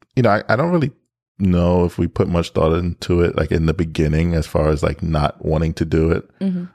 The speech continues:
Speaker 1: But I just think, you know, with our consistency, it's been over a year. We have a lot of plans in the works, and it's just, it, it made sense.
Speaker 2: Yeah.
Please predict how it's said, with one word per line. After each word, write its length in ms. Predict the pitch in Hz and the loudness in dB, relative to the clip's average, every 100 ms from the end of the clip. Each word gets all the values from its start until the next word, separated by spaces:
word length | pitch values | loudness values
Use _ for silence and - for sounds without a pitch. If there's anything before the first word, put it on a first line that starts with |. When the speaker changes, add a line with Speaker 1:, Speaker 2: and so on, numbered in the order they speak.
| - | -2
Speaker 1:
But 100 | 85 | 0
I 40 | |
just 200 | 82 82 | 0 -2
think, 400 | 87 78 - - - _ _ _ _ _ _ _ _ _ _ 90 | 0 0 -2 -10 -20 _ _ _ _ _ _ _ _ _ _ -2
you 80 | 82 | -2
know, 100 | 76 | -2
with 220 | 82 - | -2 0
our 200 | 76 76 | 0 0
consistency, 680 | - 78 - 78 78 - 85 | -2 -4 -2 -2 -2 -2 0
it's 160 | 76 - | 0 0
been 180 | 80 | 0
over 220 | 78 82 80 | 0 0 0
a 60 | |
year. 520 | 76 78 78 76 73 76 _ _ _ _ _ - | 0 0 0 0 -2 -4 _ _ _ _ _ -8
We 200 | 87 82 | -2 0
have 160 | 80 78 | 2 2
a 40 | |
lot 200 | 76 76 | 2 2
of 100 | 76 | 0
plans 400 | - 78 76 76 | -2 0 0 0
in 100 | 78 | 0
the 80 | 78 | 2
works, 560 | 80 76 73 - - - | 2 2 0 -8 -12 -6
and 200 | 78 73 | -2 -2
it's 140 | - | -4
just, 320 | 78 - - - | -6 -6 -10 -2
it, 200 | 82 - | 0 2
it 100 | 73 | 2
made 300 | 76 78 76 | 2 0 -2
sense. 540 | - 76 73 - - - | 0 0 -2 -8 -12 -6
Speaker 2:
Yeah. 380 | 196 180 185 | -4 -6 -10